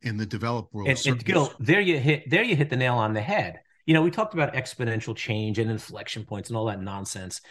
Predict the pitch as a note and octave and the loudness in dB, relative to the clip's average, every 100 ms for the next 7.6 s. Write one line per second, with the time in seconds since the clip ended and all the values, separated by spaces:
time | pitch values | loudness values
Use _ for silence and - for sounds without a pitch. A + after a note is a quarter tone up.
0 | - - A2+ A2+ C#3+ D3 C3+ E3+ A#3+ B3+ | -20 -12 -2 2 2 2 2 2 2 -2
1 | F3+ D3 C#3 B2+ A2 G#2+ B2 A2 A#2+ G#2+ | -2 -2 0 0 2 2 2 0 0 -2
2 | A#2 A#2+ F#3+ A#3+ E3+ B2+ A#2+ - _ - | -2 2 2 4 4 4 2 -2 _ -20
3 | _ - - A3 C4 A#3+ G3 F#3+ F3+ F3 | _ -6 -2 -2 0 2 2 0 0 0
4 | - D#3+ D3+ - A#2 - F#2+ F#2 F#2+ _ | 2 -2 -2 -2 -4 -6 -6 -6 -10 _
5 | _ _ _ - D3 F3 F3 E3+ F3 F#3 | _ _ _ -10 -2 0 2 4 6 6
6 | F#3 E3 D#3 D3+ E3 E3 - D#3 C#3+ C3+ | 4 4 2 4 2 2 2 2 4 2
7 | D3 D3+ C3 A2 G#2+ G2 | 2 0 0 0 0 -2